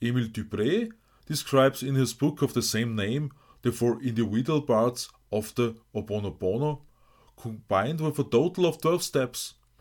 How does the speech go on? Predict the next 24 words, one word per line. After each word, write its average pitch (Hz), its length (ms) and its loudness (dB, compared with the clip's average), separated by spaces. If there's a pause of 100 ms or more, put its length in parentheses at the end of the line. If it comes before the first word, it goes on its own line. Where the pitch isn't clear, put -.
(220)
very 139 240 6
clearly. 120 480 0 (840)
Dupré 135 600 0 (400)
also 180 340 4
writes, 160 560 4 (300)
among 117 280 -2
other 127 240 -2
things, 143 480 -2 (260)
about 110 300 4
the 110 80 -2
so-called 117 720 0 (220)
red 107 280 0
button, 123 440 -2 (640)
which - 280 0
sometimes 185 580 0
people 151 600 -2 (380)
want 139 240 0
to 147 100 0
press 113 520 -2 (680)
against 98 440 -6
us. - 240 -16 (1300)
As 117 180 2
for 123 160 -2
me, 151 380 -2